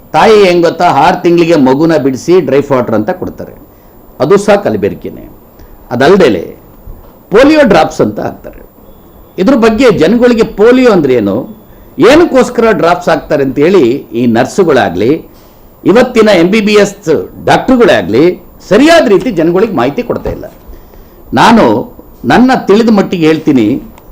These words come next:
ದಯವಿಟ್ಟು ಬಂಧುಗಳೇ ಗಮನದಲ್ಲಿ ಇಟ್ಕೊಳ್ಳಿ. ಈ ಪೋಲಿಯೋ ಡ್ರಾಪ್ಸ್ ಇದೆಯಲ್ಲ, ಮಕ್ಕಳಿಗೆ ಐದು ವರ್ಷದೊಳಗಡೆ ತಾಯಿ ಎದೆ ಹಾಲಿಂದ, ತಾಯಿಯಿಂದ ಹೆಂಗ್ ಗೊತ್ತಾ ಬಂದಿರತಕ್ಕಂಥ ಪ್ರೋಟೀನ್ ಒಳ್ಳೆ ಹೆಂಗ್ ಗೊತ್ತಾ ಅಂಶಗಳು ಕಮ್ಮಿ ಇದ್ದು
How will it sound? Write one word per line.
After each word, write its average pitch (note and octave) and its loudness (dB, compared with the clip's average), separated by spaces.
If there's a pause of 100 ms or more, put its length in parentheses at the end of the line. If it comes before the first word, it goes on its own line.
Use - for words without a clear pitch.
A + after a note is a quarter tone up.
(160)
ದಯವಿಟ್ಟು F#3 2
ಬಂಧುಗಳೇ C#3+ 0
ಗಮನದಲ್ಲಿ D3+ 0
ಇಟ್ಕೊಳ್ಳಿ. A#2+ -2
ಈ C3+ -2
ಪೋಲಿಯೋ B3 2
ಡ್ರಾಪ್ಸ್ D3+ -2
ಇದೆಯಲ್ಲ, A2 -2
ಮಕ್ಕಳಿಗೆ B2+ -2
ಐದು D3 0
ವರ್ಷದೊಳಗಡೆ A2 -4 (440)
ತಾಯಿ F#3 4
ಎದೆ C3+ 2
ಹಾಲಿಂದ, G#2+ 0
ತಾಯಿಯಿಂದ E3+ 0
ಹೆಂಗ್ C#3 2
ಗೊತ್ತಾ C3+ -2
ಬಂದಿರತಕ್ಕಂಥ B2 -2
ಪ್ರೋಟೀನ್ D3 -2
ಒಳ್ಳೆ B2+ 0
ಹೆಂಗ್ A2 0
ಗೊತ್ತಾ A2 -2
ಅಂಶಗಳು B2+ -2
ಕಮ್ಮಿ G#2+ -2
ಇದ್ದು G#2 -2